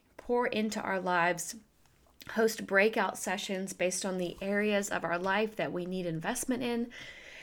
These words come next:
And I just want to let you know, super exciting, that I am now offering the replay watch party. So if you missed out and you're like, "I want to do that, that sounds like so much fun,"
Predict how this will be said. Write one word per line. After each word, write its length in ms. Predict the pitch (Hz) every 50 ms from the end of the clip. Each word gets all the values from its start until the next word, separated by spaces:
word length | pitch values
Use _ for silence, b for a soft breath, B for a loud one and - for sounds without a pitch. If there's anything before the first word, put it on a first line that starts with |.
| B B B B
And 180 | - 220 214 214
I 140 | 196 202 214
just 220 | 214 262 262 -
want 120 | 294 294 285
to 40 | 240
let 200 | 226 208 - -
you 200 | 196 220 254 247
know, 380 | 214 180 165 165 165 180 - -
super 420 | - - - - 233 233 233 220 196
exciting, 580 | 202 - - 202 170 160 165 165 170 175 180
that 180 | 180 190 180 - -
I 260 | - 202 208 214 220
am 240 | 214 - 202 196 190
now 540 | 185 185 180 180 180 180 180 180 180 180 B B B B B B B - -
offering 680 | 185 190 208 208 208 - 226 208 190 185 180 180 180 -
the 500 | 170 165 190 180 175 175 175 175 170 - -
replay 880 | 160 160 165 180 208 233 254 277 277 - - 233 196 185 185 180 180 185
watch 560 | 170 170 185 180 180 190 - - - - -
party. 600 | - - 180 160 156 151 156 156 165 208 269 277 B B B B B
So 240 | - - - 175 -
if 180 | 185 180 -
you 300 | 170 160 160 180 214 254
missed 360 | 285 330 359 359 349 - - - -
out 300 | 202 180 185 196 185 -
and 100 | - 208
you're 80 | 196
like, 320 | 190 190 - - - - - -
"I 240 | - 254 277 320 330
want 240 | 311 311 311 311 311
to 120 | 311 311
do 340 | 311 - 311 311 320 311 311
that, 200 | 311 302 294 294 285
that 140 | - -
sounds 300 | - - 269 262 262 269
like 160 | 269 269 269 -
so 340 | - - - 247 233 247
much 300 | 240 233 247 247 247 -
fun," 300 | - - 233 226 220 220